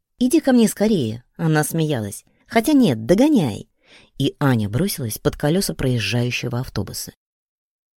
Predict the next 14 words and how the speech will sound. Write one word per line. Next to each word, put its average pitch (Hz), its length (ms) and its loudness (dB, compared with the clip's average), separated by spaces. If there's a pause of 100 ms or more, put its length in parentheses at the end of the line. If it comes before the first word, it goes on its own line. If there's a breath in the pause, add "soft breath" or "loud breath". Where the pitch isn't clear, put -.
(260)
Этот 135 300 -6
миг 175 200 -4
навсегда 151 480 -4
останется 160 440 -6
в - 20 -4
моей 156 240 -4
памяти. 107 460 -10 (320 loud breath)
Я 147 240 2
не 185 120 2
успела 202 500 2
всего 190 360 0
на 202 120 2
пару 220 300 -2
секунд. 170 580 -8